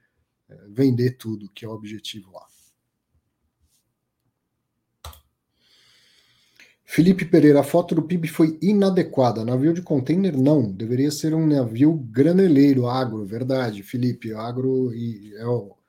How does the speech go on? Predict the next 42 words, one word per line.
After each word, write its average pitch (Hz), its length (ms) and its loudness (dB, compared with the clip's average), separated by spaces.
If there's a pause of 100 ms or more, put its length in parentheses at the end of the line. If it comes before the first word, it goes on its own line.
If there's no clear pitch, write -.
(420)
é 113 40 -10
o 120 40 -4
que - 120 -12
carrega 131 480 2
o 127 60 2
nosso 127 300 0
pib 127 340 0
há 127 60 2
muito 131 340 -2
tempo, 117 380 -2
né? 123 200 -8 (480)
É, 113 200 -6
eu 117 100 -4
gostaria 127 500 0
que 135 140 -6
não 135 140 0
fosse 135 400 -4
tão 143 200 0
assim, 139 320 0
não 143 280 2
por - 180 -8
causa 160 240 -2
do 196 160 4
agro, 131 320 2
mas 117 240 -8
só - 340 -6
que 156 440 0
isso 139 260 -6
fosse 147 300 -4
diluído 139 600 6
com, 139 400 0 (460)
com 131 160 0
outros 139 300 -2
setores 131 460 -2
e 127 60 -4
setores 131 400 -4
industriais. 113 680 -6
Mas 104 400 -14
o, 117 180 -12 (580)
o 113 160 -6
agro 131 460 2
é 131 320 0